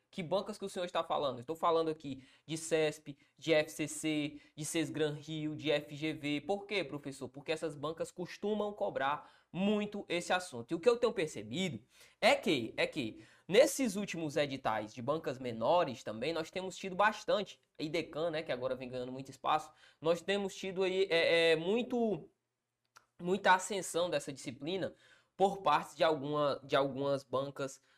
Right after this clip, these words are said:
ah, que são tidas como menores, tudo bem? Bacana? Então, ó, é um estudo muito, é, importante pra você. Não é difícil, não é difícil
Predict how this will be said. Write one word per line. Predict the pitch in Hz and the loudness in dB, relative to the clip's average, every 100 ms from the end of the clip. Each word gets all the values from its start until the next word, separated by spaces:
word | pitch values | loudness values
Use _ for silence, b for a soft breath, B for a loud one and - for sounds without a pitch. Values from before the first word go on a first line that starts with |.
| _ | _
ah, | 123 131 127 - - | 0 2 2 0 -10
que | 190 | -4
são | 277 | -2
tidas | 202 175 170 - | -2 -4 -8 -6
como | 156 156 156 - _ | -4 -4 -6 -10 _
menores, | 151 185 190 123 113 135 - | -2 0 4 4 2 -2 -10
tudo | 117 | -8
bem? | 120 165 214 208 - | 2 4 4 0 0
Bacana? | 147 131 165 196 190 | 2 2 4 4 4
Então, | 190 202 202 | 4 4 8
ó, | 190 131 123 | 8 8 4
é | |
um | 160 | 0
estudo | 180 - 170 160 | 0 -4 -4 -4
muito, | 151 156 208 294 285 247 156 _ | -4 -2 0 0 -2 -6 -8 _
é, | 143 139 151 | -2 -2 -2
importante | 160 165 - 151 143 | -2 -2 0 -6 -6
pra | - 131 | -2 -2
você. | 120 - 110 123 b b | -4 -8 -8 -10 b b
Não | 170 202 277 | 4 6 8
é | 220 | 6
difícil, | 196 - 135 135 - | 4 -2 -4 -4 -2
não | 147 196 | 2 4
é | 165 | 2
difícil | 175 - 120 135 | -2 -8 -8 -8